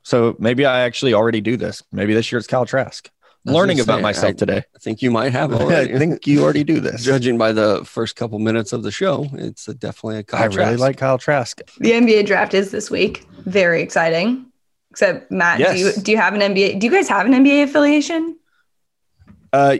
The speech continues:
Speaker 1: I do now. Um, I felt like because Mello and I do, like, a daily sports talk radio show where you have to have all the takes, that I needed to really invest in the N B A because
Speaker 3: Okay.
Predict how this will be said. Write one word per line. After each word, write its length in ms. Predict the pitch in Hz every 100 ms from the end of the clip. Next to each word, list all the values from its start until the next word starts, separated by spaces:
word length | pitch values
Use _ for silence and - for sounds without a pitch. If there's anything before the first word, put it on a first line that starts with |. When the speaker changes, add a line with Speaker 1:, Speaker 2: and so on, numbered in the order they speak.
| 123 -
Speaker 1:
I 100 | 143
do 160 | 185
now. 520 | 196 160 208 - 151 -
Um, 220 | 135 139
I 100 | 143
felt 240 | 139 185 156
like 160 | 170
because 320 | 151 135 139
Mello 260 | 135 127 135
and 80 | 127
I 120 | 123
do, 380 | 117 123 110 98 _ -
like, 160 | 110
a 80 | 120
daily 400 | 113 127 131 131
sports 340 | - - 117
talk 240 | - 127 107
radio 300 | 117 123 131
show 320 | - 143 139
where 160 | 123 117
you 80 |
have 100 | 113
to 80 | 110
have 100 | 117
all 120 | 110
the 80 | 110
takes, 520 | - 113 123 - - - 120
that 140 | 131
I 100 | 120
needed 380 | 117 127 135 123
to 120 | 127
really 300 | 113 117 117
invest 400 | 104 98 98 -
in 80 | 117
the 120 | -
N 120 | 120
B 120 | 110
A 200 | 104 120
because 440 | 131 - 135 120 -
Speaker 3:
Okay. 200 | -